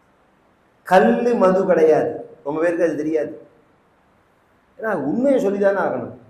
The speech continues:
கல்லு வேற, இது வேற, மதுங்கிறது வேற. இதெல்லாம் வந்து இது அது ஆதி காலத்துலேருந்தே உண்டு. அதுங்க அப்ப சொன்ன காரணங்கள்லாம் வேற, இப்ப நினைக்கிறதுலாம் வேற. அந்த சப்ஜெக்டுக்குள்ள நம்ம போகல,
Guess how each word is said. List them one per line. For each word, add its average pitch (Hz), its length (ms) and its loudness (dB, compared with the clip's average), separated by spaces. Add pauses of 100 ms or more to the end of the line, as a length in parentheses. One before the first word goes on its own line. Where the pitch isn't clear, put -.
(280)
கல்லு 226 420 2
வேற, 180 540 4 (800)
இது 196 240 -4
வேற, 202 260 4
மதுங்கிறது 180 640 -2
வேற. 123 300 -4 (120)
இதெல்லாம் 196 340 2
வந்து 196 500 -2 (960)
இது 185 600 2
அது 131 320 0
ஆதி 175 260 4
காலத்துலேருந்தே 220 560 6
உண்டு. 226 360 6
அதுங்க 196 320 2
அப்ப 196 320 2
சொன்ன 208 260 0
காரணங்கள்லாம் 202 680 2
வேற, 196 180 2
இப்ப 196 160 -2
நினைக்கிறதுலாம் 180 440 -6
வேற. 185 140 0
அந்த 151 240 -8
சப்ஜெக்டுக்குள்ள 160 340 -10
நம்ம 147 200 -8
போகல, 147 300 -8